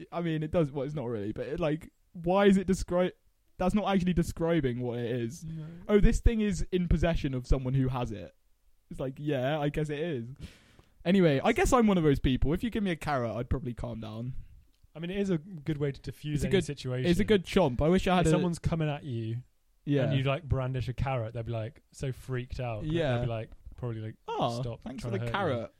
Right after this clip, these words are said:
Speaker 1: And then you go
Speaker 2: Yeah.
Speaker 1: like, "I wanna carrot you!"
Speaker 2: And then you shove it in them.
Speaker 1: Yeah. You shove it, you shove it right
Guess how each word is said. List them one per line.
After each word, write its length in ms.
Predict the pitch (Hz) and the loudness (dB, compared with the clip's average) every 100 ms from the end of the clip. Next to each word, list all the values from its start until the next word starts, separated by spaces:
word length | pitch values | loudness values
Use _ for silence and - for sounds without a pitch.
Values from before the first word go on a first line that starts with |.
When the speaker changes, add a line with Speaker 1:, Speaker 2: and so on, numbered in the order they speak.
| _ | _
Speaker 1:
And 100 | 151 | -4
then 100 | 170 | -2
you 80 | 156 | 2
go 100 | 156 | 2
Speaker 2:
Yeah. 40 | |
Speaker 1:
like, 240 | 143 139 - - _ _ _ - | 2 0 -4 -16 _ _ _ -2
"I 60 | |
wanna 160 | 196 262 | 4 8
carrot 400 | - - 370 294 | 12 12 12 12
you!" 260 | 202 160 123 | 12 8 6
Speaker 2:
And 80 | 117 | 0
then 60 | |
you 80 | 143 151 | -6 -10
shove 320 | - - 160 135 | -16 -16 -16 -12
it 80 | - | -10
in 80 | - | -10
them. 100 | - 180 | -8 -2
Speaker 1:
Yeah. 480 | 185 190 151 120 - - - - - | 2 4 4 0 -6 -18 -20 -20 -8
You 160 | 160 | -6
shove 260 | 165 214 196 | -4 -2 2
it, 280 | 180 170 - _ - _ | 4 2 0 _ -20 _
you 100 | - | -14
shove 220 | 160 180 160 | -6 -4 -2
it 120 | 135 | -2
right 580 | 165 180 185 185 175 | 0 0 2 2 0